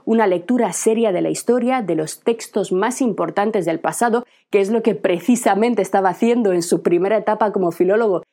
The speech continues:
ese joven Nietzsche, si empezamos a hacer esto y no nos basamos simplemente en prejuicios, sino que empezamos a leer, atentos aquí, podremos comenzar a identificar momentos clave de la historia occidental en los cuales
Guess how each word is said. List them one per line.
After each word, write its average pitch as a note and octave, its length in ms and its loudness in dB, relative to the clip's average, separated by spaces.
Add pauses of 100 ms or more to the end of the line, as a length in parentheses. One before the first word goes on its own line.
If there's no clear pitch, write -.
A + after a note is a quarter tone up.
ese G3+ 260 0
joven G3+ 480 0
Nietzsche, G#3 460 -2 (500)
si - 140 2
empezamos D4+ 480 2
a B3 60 -2
hacer G#3+ 200 0
esto A#3 540 -2
y G3 120 2
no G#3+ 100 2
nos C4+ 180 0
basamos A3+ 480 -2
simplemente A3+ 640 0
en F3+ 140 -2
prejuicios, G#3 680 -2
sino E3+ 260 -2
que F#3+ 80 -2
empezamos C4 640 -2
a A3 80 0
leer, F3+ 540 0
atentos D#4 480 0
aquí, G3+ 340 -4 (420)
podremos F#4 500 0
comenzar A#3+ 460 0
a D#4 60 0
identificar A#3 720 -2
momentos A3 640 0
clave B3 340 0
de D#3+ 100 0
la D#3 80 -2
historia G#3 360 -2
occidental C#4 600 0 (260)
en D#4+ 120 2
los D#4+ 200 0
cuales C4+ 500 0